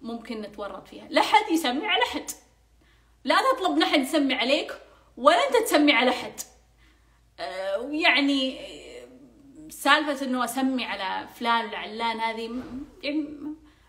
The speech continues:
ما، ما لها معنى. يعني يتم تناقلها بطريق غير مفهومة، إنه هذا بر. ط-، طب وإذا، وإذا تسميت على جدك والسابع و-، يعني وش، وش ال-، وش اللي بيصير؟ وش اللي بيصير؟ وش اللي بيفرق معاه؟ وش بي-، وش بي-،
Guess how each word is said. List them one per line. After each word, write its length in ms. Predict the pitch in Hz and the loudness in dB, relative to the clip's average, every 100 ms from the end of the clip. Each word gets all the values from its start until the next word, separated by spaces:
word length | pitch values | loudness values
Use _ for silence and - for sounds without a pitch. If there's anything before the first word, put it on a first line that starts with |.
| - | -6
ما، 100 | 349 | 0
ما 60 | |
لها 280 | 415 453 285 | 4 4 4
معنى. 400 | 233 180 180 190 | 0 -2 -6 -8
يعني 420 | 202 254 302 294 - - | -6 -2 -2 -4 -12 -6
يتم 360 | 311 320 440 381 | -2 -2 -4 -4
تناقلها 600 | 339 311 285 311 302 294 | 0 0 2 2 2 0
بطريق 500 | 262 254 262 302 294 | -4 -6 -4 -4 -4
غير 320 | 254 294 320 | -4 0 0
مفهومة، 680 | 269 247 - 269 240 190 - | 0 -2 -6 -6 -6 -8 -10
إنه 300 | 208 254 262 | -8 -6 -6
هذا 140 | 226 | -6
بر. 340 | 220 233 233 220 | -4 -2 -2 -4
ط-، 320 | - - - | -8 -8 -2
طب 120 | 294 | -2
وإذا، 300 | 349 339 320 | 0 -2 -2
وإذا 240 | 320 330 330 | -2 -4 -4
تسميت 500 | - 277 277 - - | 0 0 0 -2 -10
على 320 | 190 190 - - - _ 254 | -10 -10 -10 -16 -20 _ -6
جدك 400 | 214 185 214 214 | -6 -8 -10 -10
والسابع 600 | 214 - 220 214 208 185 | -10 -6 -4 -4 -6 -12
و-، 280 | 240 302 - - _ _ _ | -14 -16 -18 -20 _ _ _
يعني 220 | 285 294 302 | -6 -2 -2
وش، 200 | - 320 | -2 -6
وش 180 | 311 | -6
ال-، 140 | 320 285 | -6 -6
وش 220 | 311 - | -6 -6
اللي 100 | 285 | -4
بيصير؟ 420 | 294 302 277 226 - _ | -4 -2 -4 -6 -16 _
وش 120 | - | -10
اللي 100 | 311 | -4
بيصير؟ 500 | 311 311 320 226 - - _ _ _ _ - | -2 -2 -4 -8 -12 -20 _ _ _ _ -8
وش 180 | 285 - | -6 0
اللي 220 | 320 311 | 2 2
بيفرق 420 | 254 330 277 - | 0 -2 -4 -8
معاه؟ 340 | 220 202 196 208 | -6 -6 -6 -8
وش 140 | 240 | -12
بي-، 100 | 254 | -10
وش 160 | 262 269 | -10 -10
بي-، 180 | 262 | -10